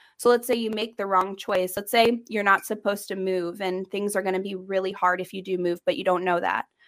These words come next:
And so you step out in faith and you move and you're, it's really, really hard. And you're like, "God, where are you?" But I'm telling you, God will show up in that time, even though maybe you didn't make the smartest choice. That doesn't mean God's gonna say,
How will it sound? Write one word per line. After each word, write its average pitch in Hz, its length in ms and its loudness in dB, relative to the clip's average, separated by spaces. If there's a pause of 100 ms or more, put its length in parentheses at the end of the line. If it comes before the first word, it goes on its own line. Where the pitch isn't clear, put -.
(420)
And 202 100 -8
so 220 80 0
you 196 140 0
step 214 280 0
out 208 180 8
in 214 80 -6
faith 185 320 2
and 208 120 -6
you 185 80 -2
move 190 540 -4 (320)
and 208 100 -6
you're, 196 160 -4 (200)
it's 202 240 -2
really, 214 400 0
really 196 240 0
hard. 208 360 0
And 185 100 -2
you're 185 80 0
like, 185 240 -4
"God, 240 320 -2
where 214 240 2
are 220 200 8
you?" 208 400 0 (600)
But 214 100 6
I'm 220 160 10
telling 254 320 0
you, 220 100 0
God 202 280 6
will 226 80 -2
show 196 320 0
up 190 180 2
in 190 120 -2
that 180 180 -2
time, 185 400 0
even 214 320 -2
though 190 400 4
maybe 190 320 -2
you 180 240 0 (160)
didn't 196 260 0
make 185 220 -4
the 185 80 -8
smartest 175 500 -4
choice. 185 540 -2 (160)
That 226 140 2
doesn't 247 260 0
mean 202 200 -2
God's 190 280 4
gonna 185 220 -4
say, 175 580 -2